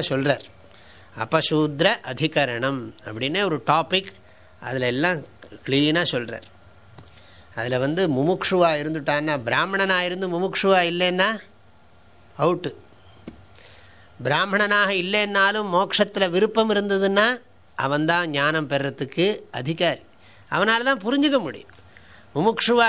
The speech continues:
இல்லாம பிராமணனா இருந்தாலும் கூட அவனுக்கு வந்து வேதாந்தம், எத்தனை பிராமணன் படிக்கிறான்? கிடையாது, அதிகாரித்துவம் இல்லை. இந்த, இந்த தெளிவு நிறைய பேர் புரியாதனால தான் என்ன ஆயிடுறதுன்னா, என்னமோ அது என்னமோ அவங்க மாத்திரம் சுருட்டி வச்சுன்னு விட்டாங்கன்னு நினச்சின்னு இருக்காங்க.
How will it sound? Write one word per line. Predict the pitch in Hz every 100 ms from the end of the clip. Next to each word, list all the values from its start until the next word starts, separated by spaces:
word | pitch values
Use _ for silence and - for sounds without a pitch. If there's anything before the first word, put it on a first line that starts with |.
| 220
இல்லாம | 208 214 226 233
பிராமணனா | 196 196 214 220 214 208
இருந்தாலும் | 180 196 196 190 185 160
கூட | 175 185 143 - - - - -
அவனுக்கு | 185 214 170
வந்து | 175 185 202
வேதாந்தம், | 175 180 180 165
எத்தனை | 156 208
பிராமணன் | 196 196 196 196
படிக்கிறான்? | 180 180 175 - - - - - - - - - - - - - - - - -
கிடையாது, | - 185 170 127 - - - -
அதிகாரித்துவம் | 151 165 196 185 160 165 143
இல்லை. | 123
இந்த, | 143 170 165 143
இந்த | 160 175 170
தெளிவு | 180 208 240
நிறைய | 208 180 190
பேர் | 196 175
புரியாதனால | 185 214 214 196 180 185
தான் | 196 175
என்ன | 180
ஆயிடுறதுன்னா, | 180 160 156 165 151 147 - - - -
என்னமோ | 139 156 185 175
அது | 156 156
என்னமோ | 151 175 165
அவங்க | 147 160
மாத்திரம் | 165 175 175
சுருட்டி | 175 175 175
வச்சுன்னு | 151 180 160
விட்டாங்கன்னு | 147 143 151 147
நினச்சின்னு | 139 165 143
இருக்காங்க. | 117 107